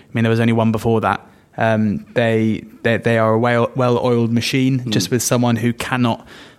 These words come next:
Speaker 1: um, they need someone who can put the ball in the back of the net in the six-yard box, which they just do not have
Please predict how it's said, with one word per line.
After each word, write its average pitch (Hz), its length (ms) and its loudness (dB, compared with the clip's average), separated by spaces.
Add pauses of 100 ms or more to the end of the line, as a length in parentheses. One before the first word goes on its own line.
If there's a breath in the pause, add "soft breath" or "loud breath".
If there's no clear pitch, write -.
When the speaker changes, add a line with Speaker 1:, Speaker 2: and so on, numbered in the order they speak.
Speaker 1:
um, 113 400 0 (120)
they 123 140 -4
need 123 160 0
someone 120 200 0
who 110 60 -2
can 117 120 -2
put 117 140 0
the 120 60 -2
ball 117 180 0
in 113 60 -2
the 113 60 0
back 110 180 -2
of - 40 -12
the 117 100 -2
net 113 200 0
in 117 60 0
the 113 60 0
six-yard 113 420 -2
box, - 220 -6
which 104 140 -6
they 117 100 -2
just 110 180 -4
do 117 120 0
not 110 160 0
have 113 240 -2